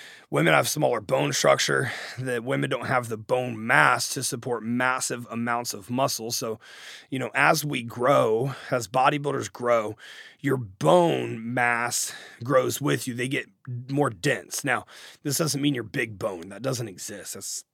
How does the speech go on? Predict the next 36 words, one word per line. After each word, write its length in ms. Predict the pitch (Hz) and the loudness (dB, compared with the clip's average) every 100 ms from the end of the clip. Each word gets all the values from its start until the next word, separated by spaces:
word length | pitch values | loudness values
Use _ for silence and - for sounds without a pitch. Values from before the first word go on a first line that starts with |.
| - | -16
I 40 | 113 | -12
don't 140 | 110 | -10
know, 60 | 95 | -8
something 400 | - 117 120 120 | -6 -4 -2 -4
that, 220 | 101 - _ _ _ - - - - - - _ _ - | -4 -8 _ _ _ -20 -20 -20 -20 -20 -20 _ _ -2
I 60 | |
don't 80 | 202 | 2
even 160 | 220 131 | 2 0
know 80 | 123 | -2
where 160 | 120 | -2
big 260 | 107 120 117 | -2 -4 -4
bone 240 | 110 101 | -6 -8
came 260 | 98 110 104 | -10 -10 -10
from. 240 | 101 104 | -10 -8
It's 100 | 113 | -6
just 160 | 147 131 | -4 -4
something 280 | 131 139 156 | -4 -4 -6
that 140 | 117 | -6
people 300 | - 135 123 | -8 -8 -6
say 320 | 113 120 117 | -4 -2 -4
to, 420 | 117 - 113 104 85 | -4 -6 -4 -6 -10
um, 320 | 107 101 90 90 - _ - | -12 -12 -14 -20 -20 _ -10
like, 280 | 110 101 - | -8 -10 -2
act 280 | 120 113 117 | 0 0 -2
like 400 | 110 101 - _ _ _ _ - _ - | -6 -6 -14 _ _ _ _ -20 _ -6
their 200 | 113 110 | -4 0
health 300 | 120 113 117 | -2 -2 -4
is 220 | 110 107 | -6 -6
what 140 | 107 | -10
it 100 | 98 | -8
is 240 | 98 95 - | -10 -8 -10
for 160 | 104 | -10
whatever 320 | 101 101 87 | -10 -10 -10
reason. 380 | 82 87 73 - _ _ _ _ _ - | -12 -14 -14 -20 _ _ _ _ _ -4
If 240 | 123 - | -4 -4
women 540 | 135 190 135 120 185 | 0 2 2 0 -2